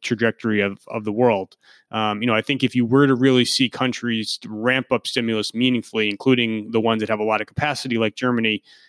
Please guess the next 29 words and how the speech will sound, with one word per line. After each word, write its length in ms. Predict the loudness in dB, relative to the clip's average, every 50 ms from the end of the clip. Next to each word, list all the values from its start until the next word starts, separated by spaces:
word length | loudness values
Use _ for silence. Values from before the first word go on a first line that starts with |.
| _ _ -4
um, 500 | -2 0 2 2 0 -2 -4 -8 -12 -14 _ _ _ -2
you'd 140 | -2 0 0
have 140 | 0 -2
to 80 | -2 -4
see 160 | -2 -2 -2
growth 400 | -2 0 2 4 4 4 2 -2
really 360 | -2 2 4 6 6 6 4
deteriorate 500 | 2 0 -4 -2 -2 0 0 2 0 -2 -2
much 200 | -4 -4 -6 -6
further 280 | -6 -4 -4 -4 -4
than 120 | -4 -6 -6
it 40 | -4
already 240 | -6 -6 -4 -2
has. 400 | -2 -2 -2 -2 -4 -8 -12 -16 _ _ _ _ _ _ _ _
Um, 280 | -4 -2 0 2 2 4
and 80 | 4 4
even 160 | 4 6 6
in 100 | 6 6
the 100 | 6 6
U 140 | 6 6 6
S 160 | 4 2 -2
too. 260 | -2 0 0 0 0
So 160 | 0 -2 -4
Trump, 320 | -4 -2 -2 -2 -2 -2 _ _ _ _ -8
um, 440 | -2 0 2 2 2 0 0 -2 -6 _ -2
last 260 | 0 0 0 2 2
night 180 | 2 2 2 0
talked 260 | 0 0 0 2 0
about 380 | 0 0 2 2 2 0 -2